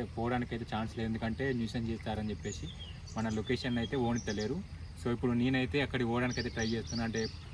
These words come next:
పర్టికులర్గా మీకు వీడియో చూపించాలని చెప్పేసి ఖచ్చితంగా వీడియో కోసం అయితే నేను వెళ్తున్నా. ఇక్కడ మనకి ఇక్కడ వాగు చూడొచ్చు, అక్కడ నుంచి already ఒకటి దాటినాం, అక్కడికి వెళ్ళి ఇక్కడికి వచ్చే వరకు ఇదైతే లోతుంది కొంచెం, ఇది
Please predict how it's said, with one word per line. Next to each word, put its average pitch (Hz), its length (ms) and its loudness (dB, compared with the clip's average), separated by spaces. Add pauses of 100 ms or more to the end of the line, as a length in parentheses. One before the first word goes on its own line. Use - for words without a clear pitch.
(120)
పర్టికులర్గా 127 500 2
మీకు 113 180 2
వీడియో 120 240 6
చూపించాలని 113 480 2
చెప్పేసి 113 300 -2 (420)
ఖచ్చితంగా 123 400 0
వీడియో 113 240 2
కోసం 110 200 -2
అయితే 110 120 -2 (100)
నేను 104 180 -2
వెళ్తున్నా. 101 320 -4 (380)
ఇక్కడ 131 120 2 (100)
మనకి 127 180 4
ఇక్కడ 123 140 2 (100)
వాగు 120 300 8
చూడొచ్చు, 123 400 2 (560)
అక్కడ - 240 2
నుంచి 139 120 4 (140)
already 139 240 8
ఒకటి 131 140 4 (100)
దాటినాం, 123 340 2 (200)
అక్కడికి 131 260 -2
వెళ్ళి 135 180 4
ఇక్కడికి 123 160 0
వచ్చే 127 160 0
వరకు 127 220 -2
ఇదైతే 123 280 0
లోతుంది 117 360 0
కొంచెం, 117 240 -4 (460)
ఇది 247 80 4